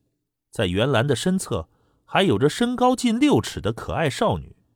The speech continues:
这是滕青山年仅十一岁的妹妹滕青雨。女孩一般发育要比男孩早，而滕青山家的生活条件又相对好一些，所以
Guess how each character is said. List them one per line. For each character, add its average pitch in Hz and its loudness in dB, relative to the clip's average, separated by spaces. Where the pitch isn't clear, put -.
这 90 -6
是 85 -6
滕 110 -6
青 156 -4
山 156 0
年 131 0
仅 107 -2
十 170 -4
一 226 0
岁 240 0
的 127 2
妹 175 2
妹 85 -2
滕 170 -2
青 277 -6
雨。 110 -6
女 80 -8
孩 127 -2
一 185 -2
般 123 2
发 147 0
育 113 -2
要 151 -4
比 78 -8
男 92 -4
孩 180 0
早， - -10
而 190 -2
滕 190 -4
青 233 -6
山 240 -2
家 226 0
的 143 0
生 190 -2
活 196 0
条 110 -2
件 151 -2
又 98 -4
相 208 -2
对 208 0
好 - -8
一 147 -6
些， - -12
所 107 -2
以 87 -2